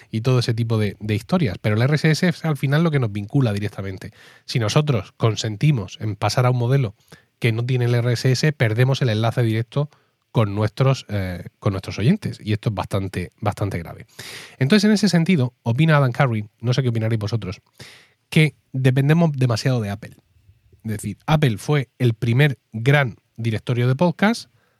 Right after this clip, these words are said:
Apple, en una mentalidad muy abierta, creó una api para su directorio de podcast, de tal suerte y manera que cualquier aplicación del mundo puede pinchar esa api y ya tiene el catálogo entero. O sea, si tú mañana,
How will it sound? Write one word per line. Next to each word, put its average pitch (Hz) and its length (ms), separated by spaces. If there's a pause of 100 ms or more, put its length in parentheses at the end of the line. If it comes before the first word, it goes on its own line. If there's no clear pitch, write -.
(260)
Apple, 139 440 (600)
en 117 140
una 117 180
mentalidad 117 380
muy 120 140
abierta, 127 540
creó 117 260
una 127 300
api 113 200
para 101 220
su 98 160
directorio 107 460
de 110 80
podcast, 180 500 (320)
de 120 100
tal 120 160
suerte 135 220
y 135 40
manera 165 360 (160)
que 135 140
cualquier 135 280
aplicación 165 440
del 156 140
mundo 185 380 (460)
puede 147 180
pinchar 139 420
esa 151 220
api 170 280 (480)
y 156 100
ya 147 140
tiene 139 420
el 120 120
catálogo 113 380
entero. 95 340 (680)
O - 40
sea, 101 260 (340)
si 110 200
tú 135 220
mañana, 131 580